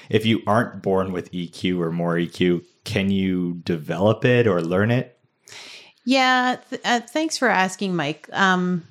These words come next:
Speaker 2: I noticed in your intro, and I appreciate that you said I'm a person with a lot of E Q. It's,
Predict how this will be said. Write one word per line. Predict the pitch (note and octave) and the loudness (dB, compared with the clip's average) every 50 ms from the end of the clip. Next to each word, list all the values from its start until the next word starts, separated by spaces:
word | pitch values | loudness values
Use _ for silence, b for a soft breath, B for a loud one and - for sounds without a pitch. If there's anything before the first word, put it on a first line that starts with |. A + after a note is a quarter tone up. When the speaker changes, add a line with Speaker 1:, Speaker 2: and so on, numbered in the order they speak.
| _ - - - | _ -8 -2 0
Speaker 2:
I | G3+ | 2
noticed | G3+ G#3 A3 A#3 A#3 - - | 4 4 4 4 2 2 2
in | A3 G#3 | 0 2
your | F#3+ F#3+ | 2 2
intro, | - F#3+ F#3+ F#3 - F#3+ E3+ E3+ | 2 0 0 2 2 2 2 2
and | E3+ E3 | 2 2
I | E3 D#3+ | 0 0
appreciate | D#3+ D#3+ - G3+ G3 F3+ - F#3+ E3 D3+ - | -2 -2 0 -2 0 0 0 -2 -2 0 0
that | D#3 C#3+ A2+ | -2 -2 -2
you | D#3+ | -2
said | - - E3+ E3 D#3+ | -4 -2 0 0 0
I'm | D#3+ D#3+ D#3+ - - | 0 0 -2 -2 -4
a | D#3+ | -4
person | - F#3 F3+ E3+ - F3 E3 | 0 2 2 2 4 4 4
with | D#3+ D#3 D3+ | 4 2 2
a | D#3 D3 | 2 0
lot | D3 D3 D3+ D3+ D#3 D#3 | 0 2 2 2 4 2
of | D3+ D3+ D3 D3 - - _ | 2 0 -2 -4 -10 -16 _
E | - E3+ D3+ D3 | -8 -8 -6 -6
Q. | - - - E3+ D#3 C#3+ C3+ C3+ D3 B B B B B B B B B B B B B B | -6 -4 -2 0 0 0 0 -2 -6 B B B B B B B B B B B B B B
It's, | - A#3+ A#3+ - - | -2 -2 -2 -2 -8